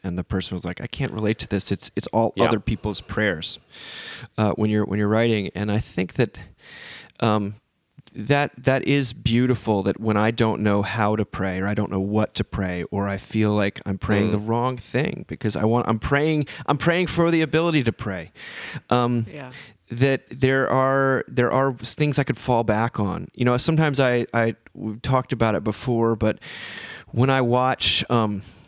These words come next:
Speaker 1: young people g-, wanna get, getting married these days, and, like, they're, they have to, they're like, they don't wanna get married in the church. They don't wanna use the prayer book service. They wanna, like, rewrite it completely from scratch. And you wanna say,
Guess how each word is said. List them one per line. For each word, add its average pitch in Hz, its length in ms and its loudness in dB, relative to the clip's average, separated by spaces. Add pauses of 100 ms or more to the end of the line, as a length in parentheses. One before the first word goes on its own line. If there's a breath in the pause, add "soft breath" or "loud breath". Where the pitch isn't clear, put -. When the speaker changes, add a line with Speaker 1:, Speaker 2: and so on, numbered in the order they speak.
(300 loud breath)
Speaker 1:
young 131 400 2
people 120 720 2 (640)
g-, - 160 -6
wanna 123 280 2
get, 110 260 -6
getting 120 280 2
married 127 340 2
these 110 180 2
days, 104 420 2
and, 101 120 -2
like, 101 240 -4
they're, 107 220 2
they 113 200 0
have 135 180 0
to, 143 140 0
they're 120 240 0
like, 113 240 0 (520 loud breath)
they 123 80 4
don't 127 80 4
wanna 127 120 4
get 127 120 0
married 123 160 4
in 117 60 -2
the 110 60 0
church. 185 360 0
They 143 80 2
don't 120 80 2
wanna 120 100 4
use 131 280 2
the 117 100 4
prayer 107 240 2
book 104 160 -6
service. 117 320 0
They 123 80 0
wanna, 131 220 2
like, 123 140 2
rewrite 123 520 4
it - 140 -2
completely 110 440 0
from 101 220 -4
scratch. 131 500 -2
And 104 140 -6
you 110 100 -8
wanna 110 180 -2
say, 107 280 -2